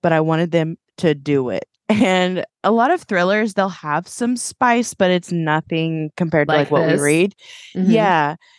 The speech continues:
Speaker 1: And it's, like, a fleeting moment or something like that. And so I texted her and I was like, "Listen, I have been looking for so long for this, and I
Speaker 2: Help.
Speaker 1: loved it." <laughs> I loved it so much. <laughs>
Speaker 2: I, I got so many Dexter vibes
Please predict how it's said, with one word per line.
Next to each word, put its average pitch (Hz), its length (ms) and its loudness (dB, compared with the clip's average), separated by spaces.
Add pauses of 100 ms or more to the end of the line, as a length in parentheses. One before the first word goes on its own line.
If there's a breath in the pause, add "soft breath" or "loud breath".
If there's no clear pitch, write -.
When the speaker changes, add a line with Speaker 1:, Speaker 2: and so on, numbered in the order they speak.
(340 soft breath)
Speaker 1:
And 202 320 0
it's, 220 120 -2
like, - 260 -6
a 220 100 0
fleeting 185 600 0
moment 151 580 -2
or 160 100 -6
something 160 260 -6
like 156 160 -2
that. 151 260 -2
And 170 160 -6
so 175 100 0
I 175 80 2
texted - 300 -4
her 170 60 2
and 165 80 0
I 151 80 2
was 165 140 -4
like, 135 220 -2 (100)
"Listen, 139 600 -6 (500)
I 180 80 2
have 175 220 2
been 165 200 4
looking 147 560 -2
for 180 180 2
so 175 260 2
long 147 440 2 (180)
for 180 220 2
this, 151 420 -2 (400 loud breath)
and 196 100 2
I 190 80 4
Speaker 2:
Help. 170 160 0
Speaker 1:
loved 147 360 -6
it." 151 240 -2 (140)
<laughs> - 140 -20
I 262 140 0
loved 247 420 0
it 277 140 -8
so 277 300 -2
much. 233 500 -6
<laughs> - 500 -6
Speaker 2:
I, 311 380 0 (160)
I 262 140 -2
got 320 220 -4
so 302 200 -2
many 349 320 -6
Dexter - 480 -10
vibes 240 600 -8